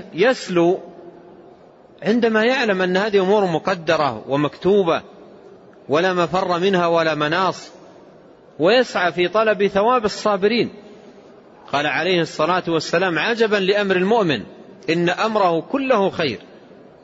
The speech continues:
إن أصابته سراء شكر فكان خيرا له، وإن أصابته ضراء صبر فكان خيرا له، وذلك لا يكون إلا للمؤمن". المؤمن بالله وبأقداره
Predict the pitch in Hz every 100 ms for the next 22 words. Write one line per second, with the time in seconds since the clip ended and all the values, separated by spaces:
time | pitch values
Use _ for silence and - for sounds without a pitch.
0 | - - - - 160 196 196 - 190 175
1 | 196 170 165 - 156 123 139 175 208 -
2 | - - - - - - 175 190 190 170
3 | 147 139 143 139 127 139 139 139 143 202
4 | 190 - - - - - - 147 190 185
5 | 175 175 156 170 190 160 156 147 127 127
6 | 165 190 180 - - - - - 185 190
7 | 190 170 151 143 165 175 156 175 170 151
8 | 147 190 175 - - - 131 135 165 180
9 | 156 143 170 208 165 190 196 175 240 240
10 | 170 139 127 110 101 - - - - -
11 | - - - - 139 160 202 208 233 -
12 | 123 127 127 175 208 - - 117 113 127
13 | - 123 147 185 196 214